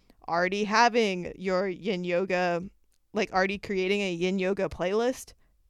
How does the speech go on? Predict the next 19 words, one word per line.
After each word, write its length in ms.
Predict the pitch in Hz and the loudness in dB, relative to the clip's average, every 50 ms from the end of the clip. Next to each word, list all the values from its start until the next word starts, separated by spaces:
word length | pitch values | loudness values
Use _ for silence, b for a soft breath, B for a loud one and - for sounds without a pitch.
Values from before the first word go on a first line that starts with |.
| _ _ | _ _
that 200 | - 190 175 - | 2 4 4 4
would 120 | 185 180 175 | 4 0 0
be 140 | 208 185 | 0 2
awesome 340 | - 165 170 - - 185 185 | 2 2 0 0 -4 -6 -6
too. 260 | 165 170 - - 170 - _ _ _ _ _ _ b b b b b b b - - | -6 -6 -6 -6 -8 -10 _ _ _ _ _ _ b b b b b b b -2 2
Or 500 | 202 190 190 185 175 175 180 185 185 b b b b b b b b | 4 6 8 8 8 6 6 4 2 b b b b b b b b
having 360 | - 202 196 196 208 208 214 | 2 4 4 4 2 0 0
your 140 | 202 202 208 | 0 0 0
shoes 460 | - - - 226 214 208 202 190 190 | -2 -2 -2 -2 0 0 0 0 0
or 100 | 190 185 | 0 -2
clothes 380 | - - - 208 208 196 202 - | -2 -2 0 2 2 2 2 0
set 200 | - 214 196 196 | 0 2 2 4
out 300 | 165 180 175 175 - - | 4 4 4 2 0 0
ready 280 | 180 180 185 180 190 160 | 0 0 0 0 0 0
to 80 | 180 | 0
go 180 | - 185 180 180 | 2 2 2 2
for 140 | - 196 175 | 0 -2 -4
the 100 | 180 175 | -4 -2
gym. 380 | - 180 175 160 156 160 160 | 0 0 0 0 -2 -4 -8